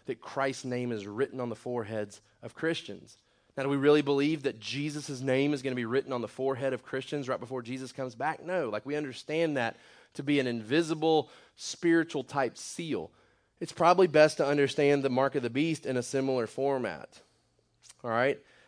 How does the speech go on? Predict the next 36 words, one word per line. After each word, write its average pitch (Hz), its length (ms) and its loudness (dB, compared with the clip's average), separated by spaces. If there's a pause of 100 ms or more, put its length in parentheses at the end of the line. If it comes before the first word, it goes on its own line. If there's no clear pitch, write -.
(140)
Um, 127 600 10 (3250)
the 147 100 0
hand 185 260 6
and 175 100 6
the 156 60 2
forehead 175 680 4 (420)
are, 135 220 0
are 131 40 0
kind 151 160 2
of 143 80 0
identified 147 400 4
as 127 120 0
the 127 100 -6
place 156 340 2
for 175 140 -6
this. 180 260 0
This 170 220 -8
is 175 100 -6
seen 165 300 0
as 147 140 0
the 135 200 -6
ideological 147 640 2
place 143 380 -4
of 131 160 -8
commitment 135 680 -4 (400)
in 180 120 -2
Scripture. 196 560 -2 (420)
If 139 100 -12
you 143 60 -6
jump 147 260 4
back 156 280 4
to, 151 340 2
uh, 135 220 6
Exodus 147 480 -2
chapter 143 320 2
thirteen, 147 680 0